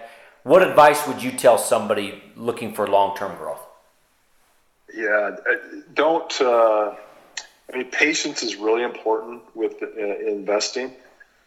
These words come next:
Speaker 2: And one thing I've, I guess I've learned over the last thirty years is, uh, it seems like your returns come in spurts, you know, stops and goes and,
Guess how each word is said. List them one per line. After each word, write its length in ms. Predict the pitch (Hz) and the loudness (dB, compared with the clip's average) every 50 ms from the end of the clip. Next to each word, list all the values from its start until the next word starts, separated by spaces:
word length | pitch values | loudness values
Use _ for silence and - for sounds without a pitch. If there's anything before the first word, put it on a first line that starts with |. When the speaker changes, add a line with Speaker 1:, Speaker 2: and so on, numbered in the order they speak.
| _ | _
Speaker 2:
And 320 | 113 110 110 110 120 117 123 | -6 -4 -2 -2 -4 0 0
one 140 | 147 175 170 | 0 0 0
thing 140 | - 135 123 | 0 2 4
I've, 300 | 120 120 123 120 - - - 120 110 107 - _ _ _ _ _ _ _ 135 - | 4 4 2 0 -2 -8 -14 -18 -18 -20 -20 _ _ _ _ _ _ _ -8 -4
I 120 | 131 117 113 | -4 -2 0
guess 220 | 113 120 117 - | 0 0 0 0
I've 140 | 117 104 101 | -2 -2 0
learned 300 | 104 110 110 110 110 110 | 0 2 2 2 2 0
over 140 | 107 98 101 | -2 -2 -2
the 60 | 101 | 0
last 380 | 98 101 101 104 101 - - - | 2 2 2 2 0 -2 -6 -4
thirty 220 | 110 104 98 98 | -4 -4 -4 -6
years 600 | 98 101 104 104 98 95 95 92 - - - - - _ _ _ _ _ _ _ _ _ | -4 -2 0 0 0 0 -2 -4 -6 -8 -10 -12 -18 _ _ _ _ _ _ _ _ _
is, 340 | - 110 113 110 107 - - | -4 -2 -2 0 -2 0 0
uh, 240 | 110 107 104 101 98 | 2 2 2 2 2
it 140 | - 131 139 | 0 0 -2
seems 360 | - - - 190 214 247 - | -2 -2 0 0 -2 0 0
like 240 | 196 185 170 160 - - - - | 2 2 2 2 0 -4 -12 -6
your 120 | 123 131 | -4 -4
returns 760 | 123 120 120 120 - - - 147 143 127 120 110 - - - - - _ _ _ _ _ _ _ _ _ | -2 -2 -4 -4 -4 -2 0 2 2 2 0 -4 -6 -10 -12 -14 -18 _ _ _ _ _ _ _ _ _
come 260 | - 143 147 143 135 | -2 0 0 0 -2
in 80 | 123 | -4
spurts, 680 | 123 - - - - 139 135 127 131 127 - - - - - | -4 -4 -4 -2 0 0 2 2 0 -2 -4 -6 -8 -8 -8
you 100 | 135 120 | -6 -4
know, 120 | 117 107 104 | -2 -2 -2
stops 600 | - - - - 143 135 131 127 - - - - | -2 -4 0 4 4 4 4 2 0 -6 -8 -8
and 340 | 123 113 110 107 104 101 95 _ _ _ _ _ _ _ _ _ _ _ _ _ _ _ _ _ - - | -8 -10 -10 -14 -16 -18 -20 _ _ _ _ _ _ _ _ _ _ _ _ _ _ _ _ _ -8 -2
goes 560 | 135 131 127 127 123 123 123 123 117 110 113 | 2 4 4 4 4 2 0 -2 -4 -4 -6
and, 340 | 113 110 107 107 104 104 | -6 -8 -8 -10 -16 -18